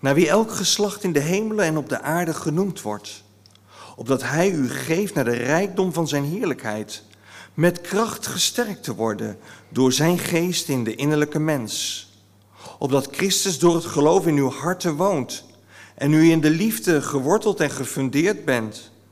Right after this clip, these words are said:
opdat u ten volle zou kunnen begrijpen met alle heiligen wat de breedte en lengte en diepte en hoogte is, en u de liefde van Christus zou kennen, die de kennis te boven gaat, opdat u vervuld zou worden tot heel de volheid van God.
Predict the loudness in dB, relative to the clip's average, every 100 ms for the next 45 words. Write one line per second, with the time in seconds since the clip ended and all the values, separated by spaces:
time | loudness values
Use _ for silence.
0 | _ _ _ _ -20 -12 -4 0 -2 0
1 | 2 2 2 2 2 4 4 4 2 2
2 | -2 2 2 2 0 2 2 2 4 4
3 | 4 2 0 -2 -2 -4 -6 -2 -2 0
4 | -4 -4 -6 -6 -8 -8 -6 -4 -4 -2
5 | -2 -4 -8 -4 -4 -4 -6 -10 -8 -4
6 | 0 0 0 -2 -4 -6 -6 -10 -14 -20
7 | _ _ -20 -20 -6 2 4 6 6 4
8 | 0 0 -2 2 2 2 -2 -2 -2 -4
9 | 0 -2 0 -2 0 0 -2 -2 -2 -2
10 | 0 0 0 -2 -2 -2 0 0 -2 -2
11 | 2 2 -2 -12 -20 -20 _ _ -20 -20
12 | -8 -4 0 0 0 -4 -4 0 0 0
13 | 0 0 0 -2 -6 -4 -4 -2 -6 -4
14 | -6 -4 -6 -6 -8 -6 -4 -4 -6 -8
15 | -8